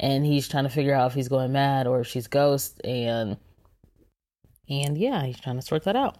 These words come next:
So, would I recommend this movie? Absolutely. I thought it was really good. Um, I think that Storm and David worked really well together in this movie.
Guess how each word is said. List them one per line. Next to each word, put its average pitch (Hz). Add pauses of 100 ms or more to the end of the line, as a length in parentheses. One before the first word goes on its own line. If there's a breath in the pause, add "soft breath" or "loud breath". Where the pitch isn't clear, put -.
(140)
So, 117
would 185
I 240
recommend 277
this 285
movie? 302
Absolutely. 147
I 175
thought 165
it 180
was 165
really 135
good. 107 (420 loud breath)
Um, 160 (420)
I 226
think 277
that 185
Storm 165
and 170
David 147
worked 143
really 147
well 135
together 139
in 127
this 127
movie. 131